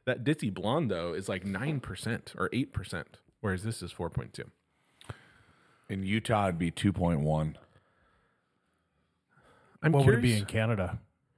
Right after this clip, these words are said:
Speaker 2: Three point eight.
Speaker 1: No, it'd be more in Canada for alcohol.
Speaker 3: No, he was going Canadian
Speaker 1: <laughs>
Speaker 3: conversion
Speaker 1: Oh,
Speaker 3: rate.
Speaker 1: exchange rate.
Speaker 2: Yeah.
Speaker 1: Okay.
Speaker 3: Yeah.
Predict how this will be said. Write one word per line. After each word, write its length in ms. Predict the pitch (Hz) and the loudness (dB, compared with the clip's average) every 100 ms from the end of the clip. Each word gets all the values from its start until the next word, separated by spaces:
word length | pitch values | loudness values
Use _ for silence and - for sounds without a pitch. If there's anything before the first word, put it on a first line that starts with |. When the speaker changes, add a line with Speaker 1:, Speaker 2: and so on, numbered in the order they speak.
| _ _ _ _ _ _ _ _ _ _ _ _ | _ _ _ _ _ _ _ _ _ _ _ _
Speaker 2:
Three 240 | - 92 92 | -2 2 4
point 360 | 90 85 80 | 6 6 6
eight. 300 | 80 87 - - _ - - - | 6 4 0 -10 _ -20 -10 0
Speaker 1:
No, 160 | 208 | 2
it'd 120 | 107 | 2
be 100 | 117 | 0
more 200 | 113 139 | 0 0
in 120 | 165 117 | -2 -6
Canada 460 | 82 71 76 78 _ _ _ | -10 -10 -12 -16 _ _ _
for 220 | - 104 | 0 2
alcohol. 500 | 78 131 - - 98 - - | 4 2 0 -8 -8 -8 0
Speaker 3:
No, 180 | 120 110 | 4 6
he 120 | 123 | 6
was 140 | 123 | 4
going 400 | 110 104 98 90 - | 4 2 2 0 -4
Canadian 400 | 98 98 95 87 | 0 2 0 -2
Speaker 1:
<laughs> 80 | 90 | -4
Speaker 3:
conversion 340 | 87 90 85 | -2 2 2
Speaker 1:
Oh, 40 | - | 0
Speaker 3:
rate. 80 | 85 | -2
Speaker 1:
exchange 320 | 87 82 82 | -2 -4 -2
rate. 120 | 87 | -2
Speaker 2:
Yeah. 120 | 82 80 | 0 0
Speaker 1:
Okay. 100 | 87 | -2
Speaker 3:
Yeah. 280 | 85 80 | -4 -6